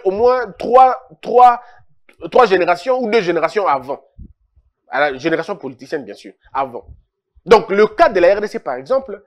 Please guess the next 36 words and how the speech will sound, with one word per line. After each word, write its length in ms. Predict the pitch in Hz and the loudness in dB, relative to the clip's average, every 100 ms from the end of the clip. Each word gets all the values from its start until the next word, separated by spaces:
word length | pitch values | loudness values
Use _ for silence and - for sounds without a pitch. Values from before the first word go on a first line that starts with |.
| _ - | _ -2
et 180 | 214 | 2
Banaka 320 | 233 233 233 190 | 4 2 0 -4
déjà 440 | 156 147 160 131 | -6 -4 0 0
avant. 260 | 107 98 _ _ _ _ | -2 -14 _ _ _ _
L'après 480 | 160 190 196 - 277 | 0 4 6 4 -2
Mobutu 340 | 208 214 233 185 | 0 -2 -2 0
avait 160 | 202 | 2
déjà 160 | 175 180 | 0 -2
été 160 | 175 | -4
dessiné 460 | 156 147 - 196 196 - - | -8 -12 -10 -10 -10 -6 2
avant 420 | 202 196 190 262 | 4 4 2 0
dix-neuf 360 | 165 147 175 185 | 0 -8 -8 -8
cents 380 | - 190 190 - | -6 -8 -8 -14
quatre-vingts, 120 | 135 165 | -4 2
nonante. 420 | 185 180 143 - _ _ _ _ _ - | 4 4 2 -6 _ _ _ _ _ -10
Déjà, 280 | 156 190 254 | -4 2 2
dans 120 | 208 | 2
quatre-vingts 500 | - 233 233 226 254 | -2 -4 -4 -2 -2
et 60 | 220 | -2
quelques, 240 | 233 190 | -4 -4
déjà, 300 | 170 220 - | -2 -2 -2
le, 220 | 214 196 185 | 2 4 6
l'Amérique 580 | 180 185 196 269 240 _ - | 4 0 -2 -6 -8 _ -8
imaginait 520 | 202 208 190 180 233 | -2 2 0 0 -2
déjà 320 | 190 170 220 - - | 0 2 0 0 0
l'après 480 | 156 156 - 214 180 | 2 2 0 0 0
Mobutu. 420 | 135 139 131 _ _ - _ _ _ _ _ _ _ _ _ _ _ _ _ _ _ _ | -4 -14 -18 _ _ -20 _ _ _ _ _ _ _ _ _ _ _ _ _ _ _ _
Parce 140 | - - | -8 -2
que 80 | |
Mobutu, 260 | 208 254 240 | 0 -2 -6
c'était 220 | 190 208 | -6 0
la 80 | 175 | 0
personne 340 | - 196 285 | -2 -4 -4
idéale 300 | 196 165 175 | -2 0 0
pour 80 | 175 | -2
Nabango. 400 | 147 123 120 120 | -6 -6 -8 -16